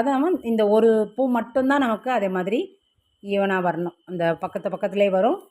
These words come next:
அடுத்தடுத்த லைன் வரும்போது நான் இன்னொரு கூட போட்டேன் பார்த்தீங்களா, பெரிய கூட, அதை காமிக்கிறேன். அதுலேயும் வந்து உங்களுக்கு அப்படி தாங்க வரும். இப்போ இந்த சைடு பாருங்க, ர-,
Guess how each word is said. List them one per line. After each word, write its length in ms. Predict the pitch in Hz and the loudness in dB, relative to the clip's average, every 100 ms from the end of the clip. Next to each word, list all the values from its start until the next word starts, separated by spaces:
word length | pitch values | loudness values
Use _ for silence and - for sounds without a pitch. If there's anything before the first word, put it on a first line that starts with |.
| - | -6
அடுத்தடுத்த 400 | 208 233 269 262 233 | -2 2 0 2 0
லைன் 180 | 233 240 | 2 2
வரும்போது 360 | 214 202 208 269 440 - _ _ _ _ _ _ _ _ _ _ _ _ _ _ 208 | 2 2 0 0 -6 -18 _ _ _ _ _ _ _ _ _ _ _ _ _ _ -2
நான் 160 | 220 | 0
இன்னொரு 220 | 233 262 262 | 2 0 2
கூட 100 | 254 247 | 0 2
போட்டேன் 280 | 247 247 220 | 0 2 2
பார்த்தீங்களா, 340 | 226 208 214 208 | 0 2 0 2
பெரிய 180 | 208 214 233 | 4 2 2
கூட, 120 | 220 285 466 _ _ _ 190 | 0 0 -2 _ _ _ -2
அதை 100 | 214 220 | 0 0
காமிக்கிறேன். 480 | 220 220 226 294 - - 202 | -2 -2 0 0 -2 -2 2
அதுலேயும் 380 | 226 247 262 247 | 2 2 0 0
வந்து 140 | 233 269 | 0 -2
உங்களுக்கு 320 | 214 202 254 453 _ _ _ _ _ _ _ _ _ _ - | -2 -2 -4 -6 _ _ _ _ _ _ _ _ _ _ -12
அப்படி 180 | 170 160 | -6 -4
தாங்க 160 | 156 147 | -4 -8
வரும். 140 | 135 _ - _ _ _ _ _ _ _ _ _ _ _ _ _ _ _ _ _ _ _ _ _ _ _ _ _ _ _ _ _ _ _ _ _ _ _ _ - | -12 _ -20 _ _ _ _ _ _ _ _ _ _ _ _ _ _ _ _ _ _ _ _ _ _ _ _ _ _ _ _ _ _ _ _ _ _ _ _ -18
இப்போ 180 | 165 185 254 - _ _ _ _ | -6 -2 -2 -4 _ _ _ _
இந்த 160 | 208 208 214 | -6 -4 -2
சைடு 200 | 208 208 196 | -4 -4 -6
பாருங்க, 260 | 180 233 254 202 | -4 -2 -2 0
ர-, 200 | 190 | -2